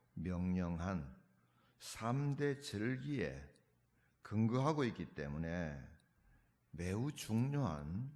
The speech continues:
절기입니다. 아, 맥추절에 일어났던 몇 가지 사건들을 보면 이 맥추절이 얼마나 중요한지 알 수가 있습니다. 오늘 우리는 함께 이 맥추절의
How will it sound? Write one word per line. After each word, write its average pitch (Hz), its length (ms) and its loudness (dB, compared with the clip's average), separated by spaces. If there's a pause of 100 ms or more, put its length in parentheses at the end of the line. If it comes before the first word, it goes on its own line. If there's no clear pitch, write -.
절기입니다. 82 1300 -4 (1700)
아, 76 520 -14
맥추절에 165 540 4
일어났던 117 920 2 (180)
몇 98 220 -4
가지 95 340 2
사건들을 107 680 -2
보면 80 680 -2 (300)
이 110 200 2
맥추절이 101 600 0
얼마나 120 560 2
중요한지 87 1080 -2
알 76 240 -6
수가 78 320 -4
있습니다. - 600 -12 (800)
오늘 101 180 -4
우리는 92 600 -2 (360)
함께 80 880 -4
이 90 140 -2
맥추절의 90 1040 -2